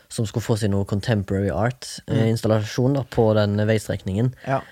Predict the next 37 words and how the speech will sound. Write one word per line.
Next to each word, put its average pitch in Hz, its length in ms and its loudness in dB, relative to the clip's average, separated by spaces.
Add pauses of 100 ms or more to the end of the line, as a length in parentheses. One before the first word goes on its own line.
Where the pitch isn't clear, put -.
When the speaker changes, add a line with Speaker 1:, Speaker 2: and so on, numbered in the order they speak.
(100)
Speaker 1:
Og 113 80 4
det 117 100 6
ble 117 160 4
da 110 160 4
altså 107 240 -2
en 107 280 0
svær 107 360 2
sånn, 113 240 0
eh, 101 240 2
bedrock, 98 840 0 (540)
eh, 104 480 4
som 107 160 0
bare 101 180 4
ble 101 220 0
plassert 98 520 -2
der, 92 440 -2
eh, 92 80 -2
på 107 140 -2 (120)
en 92 140 -2
sånn, 92 240 -2
eh, 98 640 -6
midtrabatt 98 680 -4
med 104 120 0
en 95 40 -2
slags, - 680 -8 (880)
eh, 92 320 -2
en 110 240 0
utvidet 107 400 0
midtrabatt. 117 600 -2 (180)
Så - 100 -12
Speaker 2:
Ja. 143 40 4
Speaker 1:
ble 117 80 6
det 110 80 -2
plassert 120 260 0
en 104 160 -2
stein 92 640 -2
der. 123 120 4